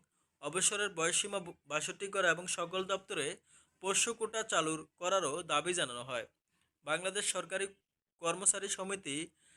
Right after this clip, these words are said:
সতেরো থেকে বিশ গ্রেড কেন্দ্রীয় কমিটির সভাপতি মোহাম্মদ মতিউর রহমানের সভাপতিত্বে সংবাদ সম্মেলনে আরও উপস্থিত ছিলেন বাংলাদেশ সরকারি কর্মচারী দাবি আদায় ঐক্য পরিষদের মুখ্য সমন্বয়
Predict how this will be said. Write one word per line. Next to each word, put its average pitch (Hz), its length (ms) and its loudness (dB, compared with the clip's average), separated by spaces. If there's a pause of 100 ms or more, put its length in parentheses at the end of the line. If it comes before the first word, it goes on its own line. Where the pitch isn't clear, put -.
(140)
সতেরো 180 360 -2
থেকে 208 300 -6
বিশ 160 280 -2 (120)
গ্রেড 170 320 -2 (380)
কেন্দ্রীয় 160 380 -2
কমিটির 165 520 -2
সভাপতি 170 480 -6 (560)
মোহাম্মদ 208 520 -2
মতিউর 170 460 2
রহমানের 180 760 -2 (420)
সভাপতিত্বে 190 640 -6
সংবাদ 156 400 -2
সম্মেলনে 185 360 -4
আরও 151 220 2
উপস্থিত 180 380 0
ছিলেন 147 320 -4 (500)
বাংলাদেশ 190 380 0
সরকারি 196 400 0
কর্মচারী 170 560 0
দাবি 160 360 0
আদায় 143 340 0
ঐক্য 147 320 -2
পরিষদের 165 560 -2 (460)
মুখ্য 180 400 -2
সমন্বয় 190 640 -2